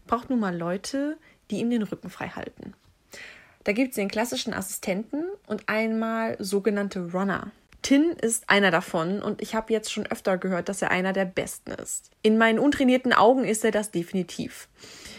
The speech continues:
Aber was macht so ein Setrunner eigentlich?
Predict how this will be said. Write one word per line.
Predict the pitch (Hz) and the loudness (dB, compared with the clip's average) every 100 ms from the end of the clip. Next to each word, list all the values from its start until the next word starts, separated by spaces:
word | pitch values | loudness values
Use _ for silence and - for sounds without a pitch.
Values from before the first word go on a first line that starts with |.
| - - | -6 4
Aber | 208 202 | 4 4
was | 214 | 0
macht | 208 208 - - | 0 -2 -2 -8
so | - | -4
ein | 185 | -2
Setrunner | 185 180 - 165 156 - | 0 -2 0 -2 -2 -2
eigentlich? | - - - 50 - - | -2 -4 -12 -12 -14 -18